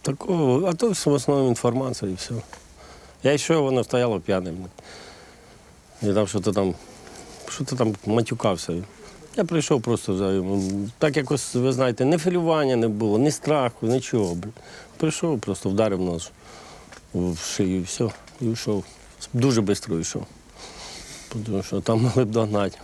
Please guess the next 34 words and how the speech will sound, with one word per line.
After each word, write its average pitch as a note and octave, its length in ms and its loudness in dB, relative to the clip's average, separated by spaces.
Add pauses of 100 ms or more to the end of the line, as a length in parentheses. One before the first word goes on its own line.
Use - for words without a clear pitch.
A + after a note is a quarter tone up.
(140)
<laughs> D#3+ 140 4 (1160)
І E3 80 2
все. E3+ 420 0 (140)
Да, C#3+ 240 4
саме F#3+ 280 2
важне F3 300 2
було B2+ 180 2
добити C3 380 0
інформацію. B2 760 0 (100)
Не A#2 140 2
стільки B2+ 460 2
того A#2+ 240 4
толку, A#2+ 400 0
що - 160 -8
там G2+ 200 2
того G2 240 0
орка G2 240 0
зарізав, F#2 460 0
чи - 60 -10
що F#2+ 200 0
там. - 200 -4 (320)
Просто C3 280 2
це - 140 0
вже, A2 180 2
знаєте, G2+ 380 2
якесь F#2 300 -2
таке F#2+ 340 -2
більш G2 220 2
відчаяння F#2+ 560 0
було, E2 220 -2
що - 140 -4
хоч, - 340 -12
хоч D3 220 -4
щось. - 500 -2